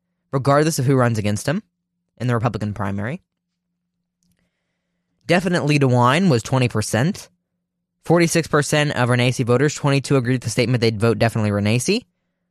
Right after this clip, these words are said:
Nineteen percent said definitely, probably Renacy, and five leaned toward Renacy. So this is a, a close poll,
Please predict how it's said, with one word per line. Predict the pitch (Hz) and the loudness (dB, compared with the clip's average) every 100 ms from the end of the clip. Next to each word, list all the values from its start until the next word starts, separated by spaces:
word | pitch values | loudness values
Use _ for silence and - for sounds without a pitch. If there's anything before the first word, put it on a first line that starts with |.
| _ _ _ | _ _ _
Nineteen | 139 135 143 | -4 -2 -2
percent | 120 143 101 | -2 -4 -4
said | 123 | -2
definitely, | 110 123 147 - | 0 -2 -4 -6
probably | - 185 170 131 | 0 2 2 0
Renacy, | 107 101 98 117 135 - _ _ | 0 -2 -4 -8 -8 -12 _ _
and | 135 | -6
five | - 151 151 120 | 0 2 2 2
leaned | 127 139 | 0 0
toward | 123 113 | 0 -2
Renacy. | 98 95 90 - - _ _ _ _ _ _ _ _ _ _ _ _ _ _ _ _ _ _ _ _ _ _ _ _ _ _ _ | -2 -4 -6 -14 -20 _ _ _ _ _ _ _ _ _ _ _ _ _ _ _ _ _ _ _ _ _ _ _ _ _ _ _
So | - 151 139 | -2 0 2
this | 170 180 | 0 2
is | 220 147 | 2 4
a, | 160 143 131 123 101 - _ | 4 4 2 2 0 -8 _
a | 123 120 110 107 104 | 0 2 2 0 -2
close | - - 156 185 | -4 0 2 2
poll, | - - 90 | -4 -8 -6